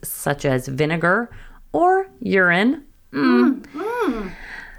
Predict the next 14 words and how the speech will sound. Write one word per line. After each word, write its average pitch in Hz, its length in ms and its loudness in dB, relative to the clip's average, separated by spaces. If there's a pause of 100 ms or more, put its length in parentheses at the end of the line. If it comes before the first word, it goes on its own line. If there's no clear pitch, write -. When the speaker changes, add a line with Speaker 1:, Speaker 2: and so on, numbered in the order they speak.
(160)
Speaker 1:
This 214 240 0
would 403 120 2
be 359 100 4
followed 233 400 4
Speaker 2:
What? 208 60 -2
Speaker 1:
by, 175 720 4 (180)
yeah, 139 300 -4 (500)
this 240 240 0
would 320 120 2
be 311 100 4
followed 220 320 2
by 175 160 2
their 151 140 2
toes, 151 720 2